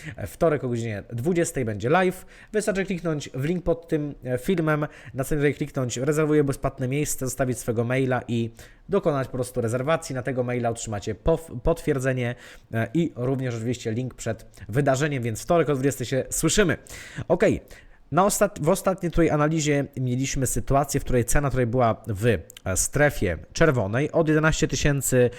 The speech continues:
siedemset do, e, dwanaście tysięcy sto. Jest to strefa spadkowa, tak, w której po wybiciu tendencji numer jeden miał rozpocząć się możliwy trend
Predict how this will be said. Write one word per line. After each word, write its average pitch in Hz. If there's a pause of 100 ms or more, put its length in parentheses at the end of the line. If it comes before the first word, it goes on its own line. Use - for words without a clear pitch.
(280)
siedemset 170
do, 135
e, 117
dwanaście 135
tysięcy 117 (320)
sto. 110 (180)
Jest 180
to 175
strefa 156
spadkowa, 131
tak, 107
w -
której 147
po 185
wybiciu 175
tendencji 160
numer 135
jeden 135 (280)
miał 160
rozpocząć 160
się 143
możliwy 135
trend 127